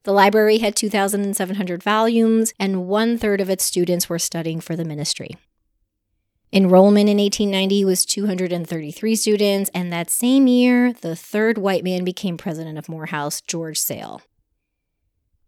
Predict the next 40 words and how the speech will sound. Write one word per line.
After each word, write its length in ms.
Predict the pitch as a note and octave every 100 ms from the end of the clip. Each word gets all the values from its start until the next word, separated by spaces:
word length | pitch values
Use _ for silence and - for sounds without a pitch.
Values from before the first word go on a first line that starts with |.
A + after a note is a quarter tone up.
| _
African 320 | G#3 G#3+ G3+ G#3+
American 360 | G3+ F#3+ F#3
baseball 500 | - G3+ A3 A3 G3+
in 140 | F#3+ G3
Atlanta 260 | F3+ F#3
has 260 | F#3+ F3+ E3
a 240 | F3 D#3+ D#3
huge 580 | - - A#3 A3 A3 -
history 600 | - F#3+ - F3 E3+ D#3+ -
with 160 | E3
H 220 | - E3
B 100 | D#3+
C 460 | D3+ D#3 D#3 D3+ D#3
Us. 120 | D3+ -
Um, 280 | E3+ E3 E3
they 100 | F3
were 140 | F3
all 180 | F3 G3
recruited 540 | F#3+ - G#3 D4+ F3+
really 180 | E3+ E3+
from 240 | E3+ E3+ E3+
these 220 | E3 -
colleges. 640 | F3+ G#3+ G#3+ B2 G#1+ - - -
So 200 | - G3
baseball 600 | G3+ C4+ - A#3+ G3 F#3+
was 220 | F#3+ F#3+
the 260 | F#3 F#3 G3
first 520 | - A3 B3 B3+ -
sport 440 | - G3+ F#3+ F3+
organized 500 | F3+ F3 F3+ E3+ E3
at 120 | D#3 D3+
Morehouse 480 | E3 D#3+ D#3 F3
in 160 | D#3+ E3+
eighteen 360 | D3+ - E3+ E3
ninety, 580 | G#3+ C#4 C#4 C#4 C#4 -
and 300 | G3 G3+ G3
the 140 | G3 G3
Atlanta 280 | F3+ G3 F#3
University 760 | F3 E3 G3+ F4+ G4+ D#4 B3
team 480 | - F#3+ F#3+ F#3